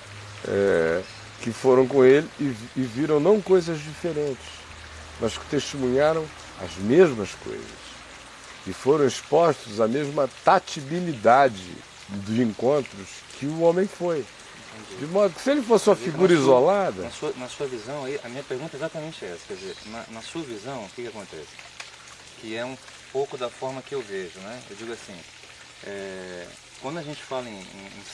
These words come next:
Speaker 2: céu, em naves
Speaker 1: Uhum.
Speaker 2: espaciais, em outros mundos, a gente sempre traz isso com um desses anseios que você colocou aí.
Speaker 1: Uhum.
Speaker 2: Ou quem tá vindo do futuro de uma forma mais evoluída pra nos levar pro além,
Speaker 1: Uhum.
Speaker 2: ou um sentimento de que o mundo tá vivendo uma questão apocalíptica, a gente vai ser resgatado,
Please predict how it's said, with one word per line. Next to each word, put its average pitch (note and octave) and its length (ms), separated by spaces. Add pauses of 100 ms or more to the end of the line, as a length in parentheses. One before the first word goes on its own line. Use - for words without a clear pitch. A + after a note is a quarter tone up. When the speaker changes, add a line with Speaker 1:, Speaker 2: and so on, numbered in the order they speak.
Speaker 2:
céu, C3+ 340 (260)
em G#2 40
naves G#2+ 280
Speaker 1:
Uhum. A2+ 80
Speaker 2:
espaciais, A2 720
em G2+ 180
outros A#2+ 300
mundos, A2 440 (600)
a - 80
gente C#3 180
sempre F#3+ 280 (100)
traz D3 480
isso F3+ 460 (420)
com C#3 80
um E3 120
desses E3 240
anseios D3 400
que - 60
você D3 100
colocou C#3+ 420
aí. A2 120
Speaker 1:
Uhum. G2+ 400
Speaker 2:
Ou A#2+ 80
quem B2 100
tá A#2 100
vindo A2 240
do G#2+ 100
futuro A2+ 400
de G2+ 80
uma G2+ 120
forma A2 300
mais G#2+ 200
evoluída G#2+ 540
pra G#2 120
nos G2+ 160
levar G2+ 320
pro G#2 160
além, G#2 400 (100)
Speaker 1:
Uhum. F#2 320
Speaker 2:
ou A#2+ 80
um - 40
sentimento B2+ 480
de A#2 80
que - 80
o A2+ 40
mundo A#2 280
tá A#2+ 100
vivendo A2+ 300
uma A2+ 160
questão A2+ 320
apocalíptica, A#2 640
a A2 40
gente G#2+ 180
vai A2 120
ser - 140
resgatado, G2+ 800